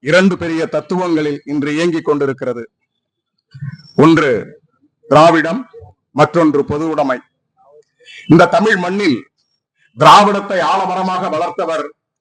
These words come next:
அறிவாசான் தந்தை பெரியார். பொது உடைமையை இந்த மண்ணில், இந்திய மண்ணில் முதன் முதலில் முழங்கி ஆலமரமாக வளர்த்தெடுத்தவர்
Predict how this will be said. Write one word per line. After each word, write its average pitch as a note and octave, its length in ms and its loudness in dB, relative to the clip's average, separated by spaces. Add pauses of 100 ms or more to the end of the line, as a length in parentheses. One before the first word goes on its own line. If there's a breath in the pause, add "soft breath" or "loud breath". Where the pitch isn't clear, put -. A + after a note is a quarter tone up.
(280)
அறிவாசான் F3+ 580 0
தந்தை D#3 300 -6
பெரியார். D3 640 0 (1080 soft breath)
பொது G#3+ 300 6
உடைமையை A3 440 0
இந்த G3 160 -4
மண்ணில், F#3+ 440 -2
இந்திய G#3 360 -2
மண்ணில் F#3+ 300 0
முதன் G3+ 260 -4
முதலில் F#3 320 -2
முழங்கி F3+ 460 -2 (920)
ஆலமரமாக F#3+ 640 4
வளர்த்தெடுத்தவர் E3+ 840 -4